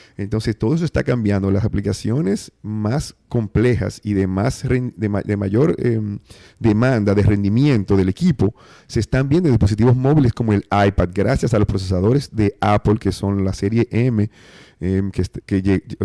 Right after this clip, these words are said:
estaba en el iPad, está en los, en, en las Macs, y que no lo hemos visto todavía en el iPhone porque es muy pequeño todavía,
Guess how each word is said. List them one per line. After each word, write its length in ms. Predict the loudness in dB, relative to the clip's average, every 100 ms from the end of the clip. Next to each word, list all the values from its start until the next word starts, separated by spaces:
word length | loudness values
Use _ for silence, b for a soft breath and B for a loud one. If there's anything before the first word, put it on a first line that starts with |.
| -8
estaba 260 | -4 0 0
en 140 | 2
el 140 | 2 2
iPad, 260 | 0 -2
está 280 | -4 -6 -4
en 80 | -2
los, 240 | -4 -6 _
en, 260 | -4 -2 -4
en 120 | -4
las 160 | -4 -2
Macs, 420 | -2 -2 -4 -12 -18 _ _ _ _ _ _ 0
y 220 | 0 2
que 160 | 2
no 180 | 2 2
lo 60 | 4
hemos 120 | 4
visto 180 | 4 4
todavía 260 | 4 4
en 80 | 2
el 100 | 2
iPhone 220 | 2 2 0
porque 400 | -2 -6 -4 -2
es 80 |
muy 120 | 0 0
pequeño 480 | -2 0 0 0
todavía, 480 | 2 2 4 4 2